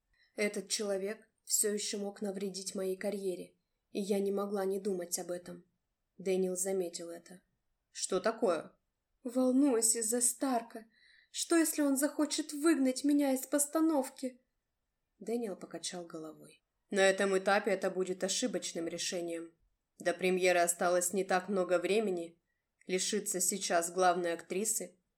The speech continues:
может повредить всей постановке, и Хамфри понимает это. Кроме всего прочего, он еще и бизнесмен, который не хочет терять свои вложения.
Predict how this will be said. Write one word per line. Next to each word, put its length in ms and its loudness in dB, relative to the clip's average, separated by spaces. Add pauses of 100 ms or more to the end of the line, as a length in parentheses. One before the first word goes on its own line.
(300)
может 340 -2
повредить 480 2
всей 240 2
постановке, 800 -2 (300)
и 160 -6
Хамфри 480 -6
понимает 680 -2
это. 300 -8 (720)
Кроме 320 2
всего 320 2
прочего, 500 -2
он 140 2
еще 240 -4
и 60 -2
бизнесмен, 800 -2 (360)
который 380 0
не 120 -2
хочет 400 -4
терять 380 -2
свои 260 -2
вложения. 680 -2